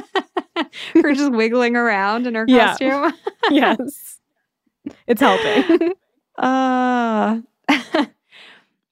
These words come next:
Speaker 1: so before medication was available, there were two more popular methods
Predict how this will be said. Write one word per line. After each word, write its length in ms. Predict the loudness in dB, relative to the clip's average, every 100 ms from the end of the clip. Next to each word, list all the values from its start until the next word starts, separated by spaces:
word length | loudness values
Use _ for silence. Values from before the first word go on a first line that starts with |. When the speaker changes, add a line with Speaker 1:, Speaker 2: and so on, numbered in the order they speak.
| _
Speaker 1:
so 140 | -6 -2
before 320 | -2 -2 -2
medication 760 | -2 -4 -2 -4 -2 -2 -2 0
was 260 | -2 -2
available, 800 | -4 -4 -2 -2 -2 -2 -2 -4 -4
there 260 | -2 0
were 300 | 0 -2 -2
two 320 | -6 -4 0
more 220 | 2 0 -2
popular 480 | -4 -4 -4 -4
methods 560 | -4 -4 -4 -4 -4